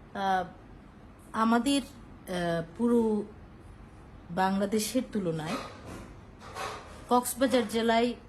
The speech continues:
প্রতিদিন অপহরণ হয়, মানব পাচার হয় এবং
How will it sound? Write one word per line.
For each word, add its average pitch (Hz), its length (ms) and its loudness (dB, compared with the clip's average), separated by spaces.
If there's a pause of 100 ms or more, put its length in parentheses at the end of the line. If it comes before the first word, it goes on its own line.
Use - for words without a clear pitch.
(220)
প্রতিদিন 254 520 0 (1160)
অপহরণ 220 580 0
হয়, 240 320 0 (240)
মানব 190 340 0
পাচার 165 280 -4 (120)
হয় 139 140 -6 (960)
এবং 185 460 -4